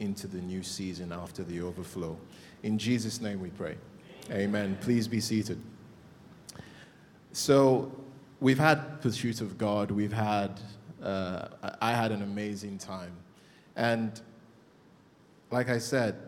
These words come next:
what, what next? So we've, we've gone through a period where we, we ha-, I really felt we had a, a sus-, a, a victory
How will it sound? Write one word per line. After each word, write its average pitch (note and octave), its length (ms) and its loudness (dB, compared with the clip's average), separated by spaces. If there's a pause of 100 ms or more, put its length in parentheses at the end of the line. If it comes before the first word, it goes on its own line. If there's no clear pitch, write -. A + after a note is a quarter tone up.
(380)
what, A#2+ 260 4
what B2 200 4
next? G#2 480 -4
So A2+ 160 4
we've, A2 420 2
we've A2+ 180 0
gone C3+ 240 4
through A#2+ 240 4
a A2 40 2
period A2+ 440 2
where G2+ 580 2
we, G#2+ 380 0 (120)
we A2+ 180 0
ha-, G#2+ 160 2
I A2+ 80 2
really C#3 380 6
felt G2 540 -2
we A2 80 -4
had A#2+ 260 0
a, G#2 220 -2 (360)
a G2 80 -4
sus-, - 480 -8
a, A2 200 -2 (240)
a A2 100 -2
victory A2 800 -2